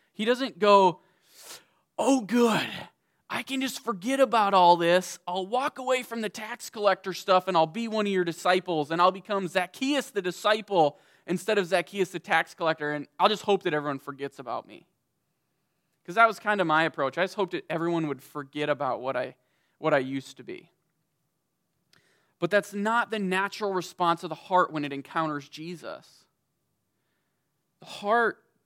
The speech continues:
Zacchaeus' heart cries out, "I want to restore. The half of my goods I will give to the poor, and if I've defrauded anyone, I will restore it fourfold."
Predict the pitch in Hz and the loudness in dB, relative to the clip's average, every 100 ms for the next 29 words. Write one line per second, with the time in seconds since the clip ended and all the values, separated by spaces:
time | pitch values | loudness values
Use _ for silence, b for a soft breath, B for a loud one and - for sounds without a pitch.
0 | _ _ 175 165 220 226 196 - 202 190 | _ _ -14 -14 -8 -6 -6 -2 0 -2
1 | - 190 180 185 175 175 165 - - 170 | -6 -4 -2 -2 -2 0 0 -2 -4 -2
2 | 165 175 202 226 - - _ _ - 196 | -2 -2 0 0 -2 -14 _ _ -10 -4
3 | 175 165 - - 202 202 180 147 - 214 | -4 -4 -6 0 2 4 2 0 2 2
4 | 233 254 233 208 208 208 180 170 170 185 | 2 4 4 4 2 2 4 4 2 0
5 | 180 165 156 - 226 247 254 b b - | 0 -2 -4 -4 -2 0 -2 b b -2
6 | 196 190 202 180 175 214 220 220 202 196 | 0 2 0 0 -2 4 6 6 2 -2
7 | 208 208 165 165 170 165 - 175 170 - | -2 -2 2 2 2 -4 -4 -4 -4 -4
8 | 165 160 165 143 | -6 -6 -6 -6